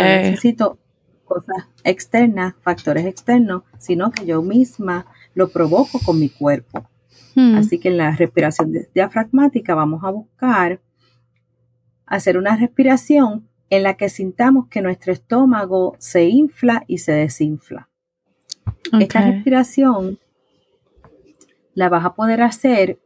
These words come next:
Speaker 1: más fácilmente cuando estamos acostadas. Cuando estamos acostadas, sentimos cómo nuestro estómago sube y baja, cómo nuestro abdomen sube y baja. Esa es la respiración natural. Así respiran los bebés también.
Speaker 2: Ujú.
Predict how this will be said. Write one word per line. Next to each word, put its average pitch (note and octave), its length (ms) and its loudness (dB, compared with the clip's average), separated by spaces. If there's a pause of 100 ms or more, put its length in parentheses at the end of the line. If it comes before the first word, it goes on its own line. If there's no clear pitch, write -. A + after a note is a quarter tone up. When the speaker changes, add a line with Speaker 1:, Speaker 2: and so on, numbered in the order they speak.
Speaker 1:
más F#3 400 -2
fácilmente A#3+ 720 2
cuando E3 260 -2
estamos E3 380 -4
acostadas. C#3+ 760 -4
Cuando D#3 220 -6
estamos E3 360 -8
acostadas, A3+ 920 0 (560)
sentimos A3 920 0
cómo F3+ 280 -4
nuestro G#3+ 300 -4
estómago G#3+ 560 0
sube D#3 260 0
y D3 40 0
baja, D3 280 -4
cómo D#3 240 -6
nuestro F#3 300 -6
abdomen G3 360 -2
sube D#3 280 -2
y - 20 0
baja. B2+ 340 -2 (720)
Esa - 240 -2
es A#3+ 60 4
la C4 100 4
respiración G#3+ 800 -2
natural. D3 640 -2 (640)
Así - 240 -2
respiran B3 480 2
los F#3 120 -4
bebés D3+ 300 0
también. C#3+ 480 -4 (320)
Speaker 2:
Ujú. C4 400 4